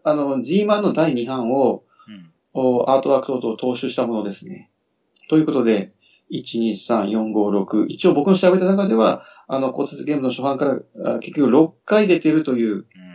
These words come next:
Speaker 1: 版を重ねているということで、まあ、結構ね、いろいろ版を重ねたゲームなんですよね。うん。
Speaker 2: でも、ゲームマーケット出て、で、海外で評価が高くなって、またそれの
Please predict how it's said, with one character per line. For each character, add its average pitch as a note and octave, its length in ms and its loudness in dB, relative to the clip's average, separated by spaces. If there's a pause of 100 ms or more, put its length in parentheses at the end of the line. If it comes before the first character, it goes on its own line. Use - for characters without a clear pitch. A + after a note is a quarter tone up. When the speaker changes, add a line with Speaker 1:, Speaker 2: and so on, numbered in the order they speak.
(220)
Speaker 1:
版 C#3 200 0
を A#2 80 -8
重 B2+ 140 -4
ね A#2 60 -6
て - 60 -2
い E3 60 2
る D#3+ 40 -4
と C3+ 80 -6
い - 20 -2
う - 20 -2
こ A#2+ 80 -2
と A2 120 0
で、 A2+ 360 2 (400)
ま C3+ 160 -2
あ、 - 20 -6
結 C#3+ 160 0
構 G#2+ 160 -4
ね、 A2+ 160 0
い - 80 -6
ろ B2 140 2
い - 20 0
ろ A#2 80 0
版 A#2 180 -2
を - 40 -8
重 A2+ 180 -4
ね A#2 80 -2
た A2 80 -4
ゲ G#2+ 140 -2
ー G#2+ 40 -2
ム G#2 220 -6
な A#2 160 -4
ん G2 60 -4
で F#2+ 80 -10
す - 140 -18
よ - 60 -20
ね。 - 220 -20 (320)
う C3+ 60 -10
ん。 B2 260 -10 (160)
Speaker 2:
で A2+ 100 -20
も、 G2+ 240 -20
ゲ C3 180 -6
ー - 20 -8
ム C#3 80 -12
マ D3 140 2
ー - 80 -8
ケ C#3 80 -12
ッ - 20 -12
ト A#2 160 -16
出 C#3+ 160 -8
て、 A2 340 -6
で、 G#2+ 80 -14
海 A#2 320 -8
外 G2+ 180 -8
で G2+ 100 -14
評 A2 200 -16
価 G#2+ 120 -16
が G2+ 80 -14
高 G#2+ 160 -10
く G#2+ 60 -20
な G2 100 -16
っ - 20 -20
て、 G#2 100 -20
ま F#2 120 -18
た G2+ 40 -20
そ G#2 160 -16
れ G2+ 80 -10
の G2 140 -18